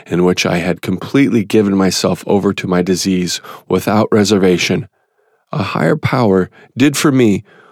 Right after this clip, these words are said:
what I could not do for myself. I burned out. The drug stopped working. For twenty years, lust had always provided a measure of escape and sedation, but now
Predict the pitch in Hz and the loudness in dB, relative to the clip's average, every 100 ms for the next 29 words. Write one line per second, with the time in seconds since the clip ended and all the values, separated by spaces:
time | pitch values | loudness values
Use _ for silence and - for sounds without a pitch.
0 | _ - 92 87 85 - 90 95 113 110 | _ 0 2 2 0 -2 -2 0 0 0
1 | 113 104 107 107 104 - 95 82 - - | 0 2 2 2 2 2 0 0 -6 -20
2 | _ _ _ _ _ _ _ _ 101 92 | _ _ _ _ _ _ _ _ -2 2
3 | 113 110 110 107 90 85 - - _ - | 4 4 4 2 0 -4 -12 -20 _ -20
4 | - - 104 113 123 120 92 - 113 110 | -4 -2 0 2 4 2 0 -2 0 -2
5 | - 117 135 127 107 92 82 _ _ - | -2 2 2 0 -2 -4 -8 _ _ -20
6 | - _ _ - 107 - - 139 143 151 | -20 _ _ -4 -4 -4 0 0 0 -2
7 | 131 117 110 95 85 - - 110 123 110 | 0 2 4 4 2 -4 -2 0 2 0
8 | - 104 95 110 165 - 160 147 139 131 | -4 -2 0 2 2 0 0 2 0 2
9 | 113 110 120 123 117 104 98 - 120 110 | 2 2 2 2 2 2 0 0 0 0
10 | - 98 90 101 92 113 107 92 90 - | -2 -6 -2 0 2 2 0 -4 -6 -10
11 | - - _ - - 110 110 92 | -20 -20 _ -12 -4 0 0 -2